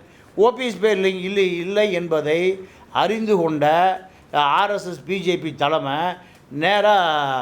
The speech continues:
அஹ், ஓ பி எஸ்க்கு தகவல் சொல்லுது, "யோ,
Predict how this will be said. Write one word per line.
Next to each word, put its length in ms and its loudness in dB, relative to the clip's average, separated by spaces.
அஹ், 340 -4
ஓ 240 2
பி 140 -2
எஸ்க்கு 180 -4
தகவல் 320 -2
சொல்லுது, 340 -4
"யோ, 340 2